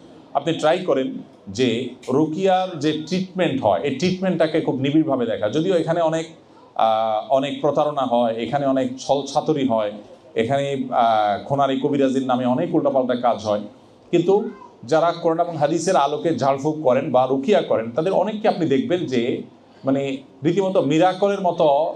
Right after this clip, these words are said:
আহ, পরিবর্তন এবং রেসপন্স। আমি আমার জীবনে একবার না, শতবার দেখার সুযোগ আমার হয়েছে। যদি এটা আমার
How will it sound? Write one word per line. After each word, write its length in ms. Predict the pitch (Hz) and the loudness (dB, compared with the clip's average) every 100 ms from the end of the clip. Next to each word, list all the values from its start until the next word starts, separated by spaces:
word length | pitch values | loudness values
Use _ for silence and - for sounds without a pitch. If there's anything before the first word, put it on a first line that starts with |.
| - | -4
আহ, 160 | - 104 | 0 0
পরিবর্তন 520 | 104 160 156 139 151 | 2 2 2 0 -2
এবং 180 | 139 135 | -2 0
রেসপন্স। 560 | 120 120 120 101 - - | 0 0 0 -2 -4 -4
আমি 160 | 170 190 | -2 0
আমার 200 | 170 143 | 0 0
জীবনে 240 | 156 165 | -2 0
একবার 340 | 151 123 117 | 0 0 -2
না, 160 | - 85 | -2 -8
শতবার 600 | - 165 165 151 175 165 | -4 -2 2 2 2 2
দেখার 220 | 131 131 123 | 0 0 -2
সুযোগ 260 | 117 120 | 0 0
আমার 160 | 110 101 | 2 0
হয়েছে। 280 | 95 90 95 | 0 -4 0
যদি 220 | 127 143 | 0 2
এটা 100 | 143 | 2
আমার 160 | 143 | 2